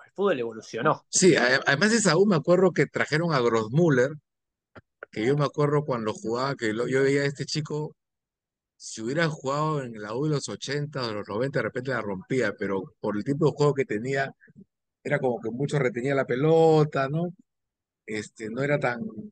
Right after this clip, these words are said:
Speaker 2: tan ágil, no era tan, tan, este, tan dúctil para un juego, eh, ofe-, ofensivo. Me parecía que era un tipo más pausado. Y creo que
Speaker 1: Pero ahí,
Speaker 2: está
Speaker 1: pero
Speaker 2: relacionado
Speaker 1: ahí,
Speaker 2: con lo que
Speaker 1: pero
Speaker 2: está
Speaker 1: ahí,
Speaker 2: diciendo.
Speaker 1: ahí, ahí voy a,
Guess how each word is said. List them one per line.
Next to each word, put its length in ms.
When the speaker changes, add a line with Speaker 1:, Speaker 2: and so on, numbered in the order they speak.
Speaker 2:
tan 260
ágil, 400
no 80
era 140
tan, 400
tan, 240
este, 360
tan 240
dúctil 380
para 160
un 120
juego, 640
eh, 160
ofe-, 340
ofensivo. 480
Me 80
parecía 300
que 60
era 80
un 60
tipo 200
más 180
pausado. 640
Y 120
creo 300
que 220
Speaker 1:
Pero 180
ahí, 280
Speaker 2:
está 120
Speaker 1:
pero 180
Speaker 2:
relacionado 160
Speaker 1:
ahí, 20
Speaker 2:
con 80
lo 60
que 60
Speaker 1:
pero 20
Speaker 2:
está 100
Speaker 1:
ahí, 100
Speaker 2:
diciendo. 280
Speaker 1:
ahí, 220
ahí 200
voy 140
a, 160